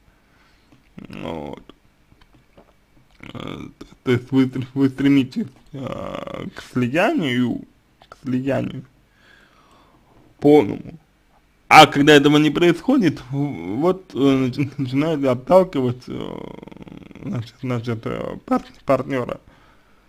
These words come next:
Вот, что приводит, э, к, к измене. Вот. Ну,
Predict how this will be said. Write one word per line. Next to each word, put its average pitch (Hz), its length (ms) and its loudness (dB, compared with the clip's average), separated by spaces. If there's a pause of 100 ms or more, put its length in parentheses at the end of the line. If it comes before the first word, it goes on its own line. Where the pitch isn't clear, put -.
(1400)
Вот, 127 400 -2
что - 280 -2
приводит, 143 480 0 (1500)
э, 113 140 -4 (1200)
к, 139 180 4 (160)
к - 60 -6
измене. 127 480 0 (800)
Вот. 120 300 -8 (1500)
Ну, 165 180 -2